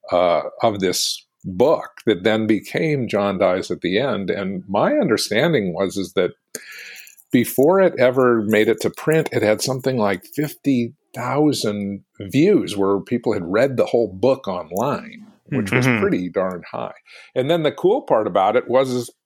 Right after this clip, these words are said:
Speaker 1: the web completely made the movie, because I've told this story and it's a hundred percent true. I got a, I got a, uh, email from an,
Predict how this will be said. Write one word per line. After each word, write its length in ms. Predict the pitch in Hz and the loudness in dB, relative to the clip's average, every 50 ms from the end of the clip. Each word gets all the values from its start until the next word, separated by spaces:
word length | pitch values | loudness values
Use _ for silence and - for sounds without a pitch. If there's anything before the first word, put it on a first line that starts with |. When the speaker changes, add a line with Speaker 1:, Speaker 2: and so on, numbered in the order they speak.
| - | -14
Speaker 1:
the 160 | - 110 117 | -6 -4 -4
web 480 | 120 117 117 117 160 185 175 156 151 165 _ _ _ _ _ _ _ _ _ - | -2 -2 -2 -2 0 0 -2 -2 -4 -10 _ _ _ _ _ _ _ _ _ -12
completely 640 | - 147 143 - - 156 160 156 - - 151 151 160 | -8 -8 -6 0 2 2 2 2 2 0 0 0 0
made 580 | 143 135 131 139 143 143 147 131 123 117 110 113 | 0 0 2 2 4 2 2 0 -4 -12 -8 -2
the 80 | 135 139 | -2 0
movie, 500 | 139 165 196 226 180 - - - _ _ _ _ _ - 117 | 2 2 0 0 -2 -8 -12 -14 _ _ _ _ _ -8 -4
because 640 | 120 117 - - 127 123 123 120 110 - - - 110 - - 123 | -4 -4 -2 0 0 2 2 2 0 -2 -6 -10 -10 -10 -8 -4
I've 200 | 110 117 117 - | -4 -4 -4 0
told 240 | - 135 147 135 | 0 2 2 2
this 140 | 120 117 - | 0 -2 -2
story 320 | - - 165 202 240 208 127 | 0 0 0 0 2 0 0
and 80 | 101 101 | -2 -4
it's 120 | 90 - | -4 -4
a 60 | 104 | -4
hundred 280 | - 120 113 90 85 - | -4 -2 -4 -4 -4 -4
percent 380 | 110 107 - - 104 98 95 - | -6 -6 -4 -4 -6 -8 -8 -8
true. 340 | - - 240 262 208 135 - - | -4 -2 -2 -2 -2 -4 -2 0
I 160 | 123 139 175 | 0 2 2
got 260 | 165 123 104 101 107 | 2 2 2 2 2
a, 220 | 107 104 104 107 107 - _ _ - - _ _ _ - | 2 0 0 0 -2 -6 _ _ -20 -20 _ _ _ -6
I 140 | 139 180 190 | -4 -2 0
got 280 | 147 110 92 90 101 101 | 0 0 0 0 2 2
a, 320 | 104 110 110 110 113 110 107 | 2 2 4 2 2 2 2
uh, 340 | 107 107 110 113 113 117 117 - _ _ _ _ _ _ _ _ _ - | 2 2 2 2 0 0 -4 -8 _ _ _ _ _ _ _ _ _ -2
email 400 | 139 156 151 147 139 131 131 127 | 0 0 2 2 2 4 2 2
from 300 | - - 123 117 120 123 | 0 -2 -4 -2 0 0
an, 140 | 123 120 | -2 -2